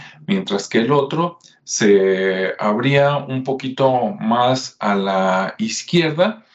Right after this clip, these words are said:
y se iba, digamos, al río o, o San Juan de Dios, ¿no? O donde empezaba el río San Juan de Dios, algo así.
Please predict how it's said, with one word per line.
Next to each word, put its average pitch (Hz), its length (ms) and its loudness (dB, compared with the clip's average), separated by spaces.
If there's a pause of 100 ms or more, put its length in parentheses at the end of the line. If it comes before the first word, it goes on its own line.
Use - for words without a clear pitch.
(240)
y 104 800 0
se 107 180 0
iba, 117 260 2
digamos, 113 440 2
al 92 160 -2
río 110 460 2 (300)
o, 95 340 0
o - 40 -2
San 95 220 -2
Juan 110 320 4
de 101 140 4
Dios, 92 340 -2
¿no? 117 160 4
O 92 260 2
donde 90 300 -4
empezaba 92 520 -2
el 104 80 0
río 98 200 -4
San 98 200 -4
Juan 90 280 0
de 87 140 -2
Dios, 78 360 -6
algo 85 280 0
así. - 340 -6